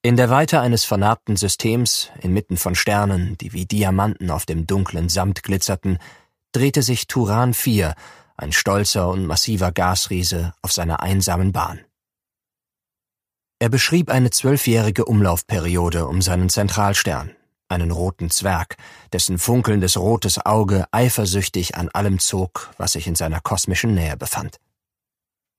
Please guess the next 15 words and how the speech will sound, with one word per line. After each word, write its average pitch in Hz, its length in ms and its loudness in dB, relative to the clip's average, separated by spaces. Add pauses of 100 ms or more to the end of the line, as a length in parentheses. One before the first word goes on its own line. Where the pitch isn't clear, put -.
(800)
Doch 131 100 -2
der - 120 -2
zornige 147 460 4
Anblick 127 380 2
Turans 127 540 2
konnte 123 240 -2
nicht 120 220 0
darüber 120 260 2
hinwegtäuschen, 117 760 2
dass 98 180 0
ihm 110 160 -2
etwas - 340 -4
genommen 92 460 2
worden 78 340 -4
war, 78 260 -4